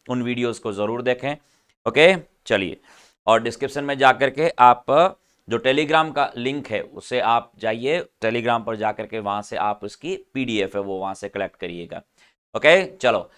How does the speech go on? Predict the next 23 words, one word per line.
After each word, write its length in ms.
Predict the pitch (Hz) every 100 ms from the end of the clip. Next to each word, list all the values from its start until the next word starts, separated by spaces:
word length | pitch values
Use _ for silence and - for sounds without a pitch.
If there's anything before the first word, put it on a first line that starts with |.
| _
स्टार्ट 380 | - - 165 170
करते 260 | 165 147 160
हैं 200 | 180 190
हम 200 | 127 131
टू 180 | 131
थाउजेंड 280 | 131 120 120
सेवनटीन 540 | - 139 160 160 151 139
के 120 | 123
प्री 280 | 123 123 123
और 200 | 110 110
मेंस 260 | 107 104
के 120 | -
क्वेश्चंस। 680 | 98 98 87 90 87 - - _ _ -
ओके, 240 | 113 92 82 _ _ _ _ -
क्वेश्चन 380 | 143 151 196 165
क्या 140 | 156
है, 80 | 147
देखो, 200 | 139 147
क्वेश्चन 340 | 147 135 156
नंबर 200 | 143 135
नाइंटी 380 | 135 135 156 165
नाइन, 200 | 127 107
नाइंटी, 720 | 107 127 160 160 180 180 -